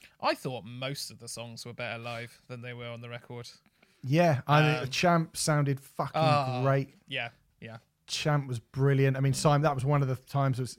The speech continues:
Speaker 2: as soon as they finished No North, No South, um, No North of No South, sorry, um, Simon walked down the little, um, ramp at the front of the thing, and he just, and as they were, as the band was sort of just fading out,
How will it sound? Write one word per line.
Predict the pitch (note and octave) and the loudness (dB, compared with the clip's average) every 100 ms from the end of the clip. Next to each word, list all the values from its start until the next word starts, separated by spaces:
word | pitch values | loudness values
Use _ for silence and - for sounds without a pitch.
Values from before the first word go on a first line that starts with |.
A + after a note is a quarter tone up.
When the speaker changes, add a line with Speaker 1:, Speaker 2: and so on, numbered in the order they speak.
| C3 | -10
Speaker 2:
as | B2+ | -2
soon | D3+ C#3+ | 2 2
as | C3 | 2
they | B2+ | 0
finished | C#3 C3 - - - | 0 0 -2 -12 -4
No | C3 B2+ | 0 2
North, | B2+ A#2+ - | 0 -2 -4
No | A#2 | -6
South, | - B2 A#2+ - _ _ _ _ _ - | -4 -4 -4 -8 _ _ _ _ _ -4
um, | B2 A#2 | 0 2
No | C3+ C3+ | 4 4
North | C3+ A#2+ | 2 0
of | A#2+ | -4
No | A#2 | -4
South, | A2+ A#2 A2+ | -6 -6 -6
sorry, | - A#2 B2+ | -4 -4 0
um, | B2+ B2 B2+ - _ - | 0 0 -4 -10 _ -12
Simon | - C#3 C3+ B2 | 0 4 4 2
walked | C3 C3+ - | 0 -2 0
down | C3+ B2 | 0 2
the | A#2+ | 0
little, | B2 B2 A#2+ A#2+ _ _ - | -2 -2 -4 -6 _ _ -6
um, | A#2 A2+ A2+ A2+ _ _ _ _ _ _ - | -4 -2 -4 -6 _ _ _ _ _ _ -2
ramp | C3+ B2 - | 0 0 -4
at | - | -12
the | |
front | - - B2+ A#2+ | -10 -2 -2 -2
of | A2 | -6
the | A2+ - _ | -8 -8 _
thing, | C#3 B2+ | 0 0
and | A#2+ | 0
he | A2+ | -4
just, | A#2+ A2 - _ - _ _ | -6 -8 -12 _ -20 _ _
and | B2+ B2+ | -4 0
as | D3+ C#3+ | 4 4
they | C#3 C#3 | 2 2
were, | B2+ - - | 0 -2 -2
as | C#3+ C#3 B2 | 2 2 2
the | B2+ | -2
band | B2+ B2 A#2 | 0 0 -4
was | A#2 | -6
sort | B2+ A#2 | -6 -6
of | G#2+ _ _ _ | -10 _ _ _
just | C3 - | -6 -6
fading | - - C#3 B2+ A#2+ A#2 | -10 -2 2 2 2 -2
out, | A#2+ G#2 | -4 -6